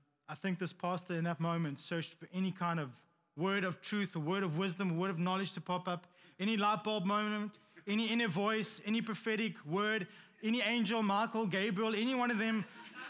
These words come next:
writing on the wall to show up, "Yes, you will land tonight," and there's nothing,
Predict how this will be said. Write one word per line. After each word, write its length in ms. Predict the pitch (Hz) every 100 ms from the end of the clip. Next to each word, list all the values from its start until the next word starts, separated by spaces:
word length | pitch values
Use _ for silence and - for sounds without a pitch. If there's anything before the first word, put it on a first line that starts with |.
| -
writing 340 | 196 214 254 254
on 100 | 247
the 80 |
wall 360 | 220 214 247 247
to 120 | 240
show 200 | 220 240
up, 260 | 233 233 180
"Yes, 380 | 202 226 220 240
you 80 |
will 120 | 226 214
land 280 | 214 220
tonight," 300 | 208 208 208
and 120 | 196 175
there's 200 | 175 143
nothing, 640 | 160 196 214 - 170